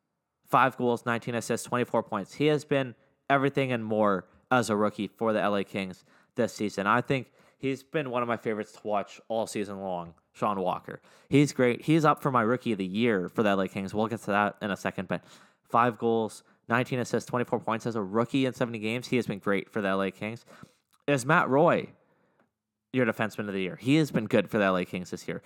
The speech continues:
He has played in all seventy games, four goals, fourteen assists, eighteen points, and a team high plus sixteen. That is the most impressive part of Matt Roy right, right there.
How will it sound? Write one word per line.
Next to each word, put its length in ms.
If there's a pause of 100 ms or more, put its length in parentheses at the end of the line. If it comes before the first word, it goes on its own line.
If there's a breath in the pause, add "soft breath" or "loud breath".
(120)
He 120
has 100
played 200
in 100
all 120
seventy 320
games, 320
four 280
goals, 260
fourteen 380
assists, 400
eighteen 340
points, 320 (340 loud breath)
and 200 (340 soft breath)
a 100 (120)
team 380
high 440 (260)
plus 300
sixteen. 680 (360 soft breath)
That 240
is 100
the 80
most 220
impressive 400
part 360
of 140
Matt 220
Roy 180
right, 240 (120)
right 220
there. 200